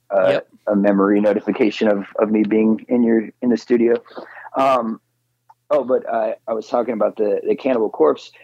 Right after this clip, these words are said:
Speaker 1: because, you know, we toured with them and we, we, we broed down with them and we keep in
Speaker 2: Mm-hmm.
Speaker 1: contact with them. And then just went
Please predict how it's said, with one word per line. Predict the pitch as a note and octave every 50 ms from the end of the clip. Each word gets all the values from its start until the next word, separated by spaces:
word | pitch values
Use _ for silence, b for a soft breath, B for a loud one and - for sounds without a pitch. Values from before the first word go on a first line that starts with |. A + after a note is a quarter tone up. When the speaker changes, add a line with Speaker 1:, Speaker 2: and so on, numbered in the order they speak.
| B B B
Speaker 1:
because, | - B2+ A2+ C#3+ B2+ A2+ G#2 - A2+ - -
you | - B2
know, | A2+ G#2+
we | A2 A2+
toured | A2+ - D#3 D#3 D#3
with | C#3 -
them | - B2+ A#2+ A#2+
and | A#2 A2+ G#2
we, | G#2 G#2+ G#2+ G2+ G2+ G2+ G2 -
we, | G#2+ A2 G#2 G2+ - - _
we | A#2 A2+ G2+
broed | G2+ A2 A2+ A2 G#2
down | G2+ G2+ G2 G2+ G#2
with | G#2+ G#2 -
them | A#2 A#2 A2 A2 G#2+
and | F#2+ F#2 F#2 F#2 F#2+
we | G2 F2+
keep | - A#2 A#2 G#2+
in | G2+ F#2
Speaker 2:
Mm-hmm. | F#2+ G2+
Speaker 1:
contact | G2+ G2+ - - G#2+ G#2 - -
with | A2+ A2+ -
them. | B2 A2+ G#2+
And | G#2 G2
then | G2+ G2+ G2 G2 F#2+ F2+ - _ _ _ _
just | - G#2+ G2+ - - - -
went | G#2 G#2+ G2+